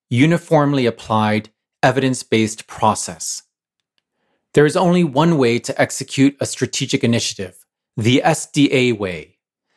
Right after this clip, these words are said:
If an initiative is ranked too low or it does not receive the talent it needs, then it does not execute in the next quarter.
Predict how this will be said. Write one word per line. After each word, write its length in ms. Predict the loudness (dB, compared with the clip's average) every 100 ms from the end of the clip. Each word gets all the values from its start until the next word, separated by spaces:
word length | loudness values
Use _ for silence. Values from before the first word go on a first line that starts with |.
| _ _ _ _
If 160 | 2 4
an 80 |
initiative 520 | 2 2 0 0 0 0
is 100 | -2
ranked 480 | 0 0 -2 -10
too 240 | -4 0 2
low 460 | 4 2 0 -4 _ _
or 160 | 2 2
it 60 | 2
does 180 | -4
not 280 | 0 0 2
receive 400 | -2 -2 0 0
the 80 | -2
talent 440 | -4 -2 0 0
it 120 | -2 0
needs, 460 | 2 0 -2 -12 _ _ _
then 220 | 0 2
it 80 | 0
does 180 | -4 0
not 320 | 2 2 2
execute 540 | -4 -4 -8 0 0
in 100 | 0
the 80 | -2
next 400 | -2 -4 -8 -14
quarter. 540 | -2 2 2 0 -10